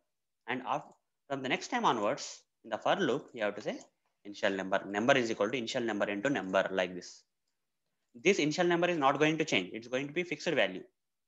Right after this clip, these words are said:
If you give the number here, number is going to change. In the first iteration, number was five.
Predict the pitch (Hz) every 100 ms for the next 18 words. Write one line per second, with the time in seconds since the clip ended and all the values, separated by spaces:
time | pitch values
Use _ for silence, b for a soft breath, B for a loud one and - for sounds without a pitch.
0 | _ - 151 180 165 190 156 170 185 147
1 | 147 151 143 180 180 160 170 175 165 107
2 | 101 - _ _ _ _ - 120 131 -
3 | 165 165 165 160 143 165 165 - 120 90